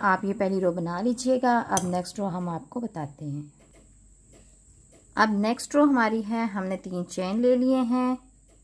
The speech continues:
और सब स्टिच में हमने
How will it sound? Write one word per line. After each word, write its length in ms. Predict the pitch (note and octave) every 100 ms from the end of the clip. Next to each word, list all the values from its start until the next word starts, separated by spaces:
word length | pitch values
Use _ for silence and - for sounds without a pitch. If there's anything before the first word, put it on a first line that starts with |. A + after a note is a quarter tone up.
| _ _ _ _ _ _ _ _ _ _ _ _ -
और 300 | E3+ D#3+ E3 - - - - _ _ - -
सब 400 | D4 G3+ F#3+ - - _ _ - _ -
स्टिच 380 | - - G#3 G#3
में 80 | G#3+
हमने 400 | G3+ G3 G#3